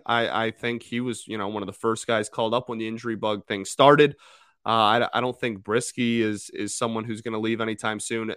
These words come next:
Alex Faedo has absolutely played himself on a continuing to, to stay in this rotation and on the team.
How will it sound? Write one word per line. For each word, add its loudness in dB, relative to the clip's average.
Alex 6
Faedo 4
has -6
absolutely 0
played -2
himself -2
on -2
a -4
continuing -6
to, -2
to -8
stay 2
in 0
this -4
rotation -2
and -4
on 0
the -4
team. -4